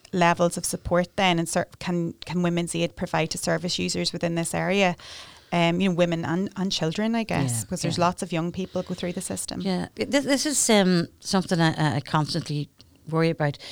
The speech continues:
Speaker 2: W-, people see Women's Aid in a particular light. We're, we're open to all women.
Speaker 1: Mm-hmm.
Speaker 2: Doesn't matter what country she comes from, what county she comes from.
Speaker 1: Mm-hmm.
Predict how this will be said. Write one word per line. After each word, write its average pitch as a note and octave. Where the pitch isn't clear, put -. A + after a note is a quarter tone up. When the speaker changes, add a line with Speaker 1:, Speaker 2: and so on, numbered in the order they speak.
Speaker 2:
W-, -
people B3+
see F#3
Women's E3
Aid D3+
in D3+
a C#3+
particular C#3+
light. D3
We're, B3
we're A3
open G3
to E3+
all D#3
women. C3
Speaker 1:
Mm-hmm. E3
Speaker 2:
Doesn't G#3+
matter G3+
what F3
country G3
she -
comes G3
from, G3
what E3
county -
she -
comes E3
from. E3+
Speaker 1:
Mm-hmm. E3+